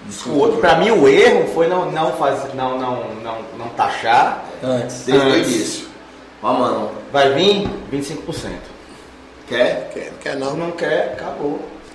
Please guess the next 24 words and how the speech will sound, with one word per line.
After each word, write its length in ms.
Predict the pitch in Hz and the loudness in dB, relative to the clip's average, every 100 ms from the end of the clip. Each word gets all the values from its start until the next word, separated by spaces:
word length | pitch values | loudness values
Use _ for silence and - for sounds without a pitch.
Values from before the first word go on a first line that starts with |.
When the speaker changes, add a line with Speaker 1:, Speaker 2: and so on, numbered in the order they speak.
| - - | -18 -16
Speaker 2:
Só 100 | - | 0
Speaker 1:
Quer. 100 | 127 | 4
Speaker 2:
que 60 | - | 6
aí 100 | 185 | 6
quando 120 | 190 185 | 4 2
os 60 | |
caras 180 | 160 180 | 6 8
Speaker 1:
Vinte 20 | |
e 20 | 180 | 8
cinco 120 | 180 185 | 6 6
por 80 | |
cento 180 | 170 160 | 6 6
Speaker 2:
já 60 | 160 | 6
Speaker 1:
de 140 | 165 | 6
nada 260 | 160 160 - | 8 8 8
é 40 | |
nada, 360 | 180 135 123 127 | 8 8 10 8
né, 80 | 131 | 8
mano? 200 | 104 87 | 6 4
Speaker 2:
É. 220 | - - | 2 4
Speaker 1:
No 120 | 131 | 8
início, 440 | 139 120 104 - 110 | 10 10 8 6 6
né? 120 | 120 | 6
Speaker 2:
É. 300 | - 120 107 | 4 -2 -8